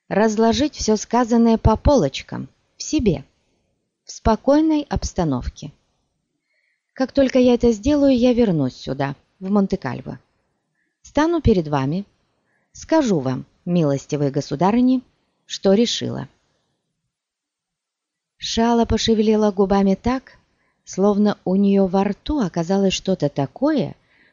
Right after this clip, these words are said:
что следует немедленно выплюнуть, но промолчала.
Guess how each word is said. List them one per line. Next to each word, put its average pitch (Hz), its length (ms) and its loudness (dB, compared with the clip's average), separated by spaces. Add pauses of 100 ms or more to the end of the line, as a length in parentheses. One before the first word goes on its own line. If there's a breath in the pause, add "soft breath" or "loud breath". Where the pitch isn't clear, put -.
что - 220 -4
следует 233 540 2 (180)
немедленно 220 840 2
выплюнуть, 190 840 -4 (640)
но 160 220 -2
промолчала. 262 800 -2